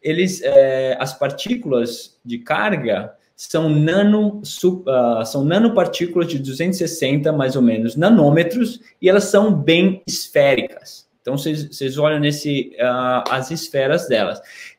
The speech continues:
Eles, essa resina, ela não existe pigmento, como existe nas resinas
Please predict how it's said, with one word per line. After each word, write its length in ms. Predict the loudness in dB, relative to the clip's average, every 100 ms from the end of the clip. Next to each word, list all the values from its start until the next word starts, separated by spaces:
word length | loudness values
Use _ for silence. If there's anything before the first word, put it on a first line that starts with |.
| -2
Eles, 500 | 0 0 -2 -12 _ 0
essa 320 | 2 2 0
resina, 880 | -2 0 -2 -2 -2 0 0 -2 -4
ela 240 | 0 2 2
não 420 | 2 0 0 -2
existe 600 | -4 -4 -2 -2 -2 -10
pigmento, 840 | -8 -4 0 0 0 -2 -6 -14 _ _ _ _ _ _ _ _ -2
como 260 | 2 4
existe 460 | 4 4 0 -2 -4
nas 200 | -4 -4
resinas 640 | -4 -4 -4 -4 -6 -10